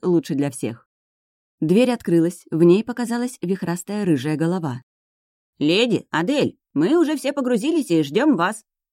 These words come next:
жизнерадостно произнес наш механик. «До свидания, Адель».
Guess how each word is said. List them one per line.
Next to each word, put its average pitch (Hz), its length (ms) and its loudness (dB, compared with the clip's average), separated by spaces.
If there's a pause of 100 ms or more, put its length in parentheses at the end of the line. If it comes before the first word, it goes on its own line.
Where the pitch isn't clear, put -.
(220)
жизнерадостно 160 800 0
произнес 147 540 2
наш 170 240 0
механик. 135 500 -4 (760)
«До 302 200 4
свидания, 214 580 2
Адель». 147 340 -2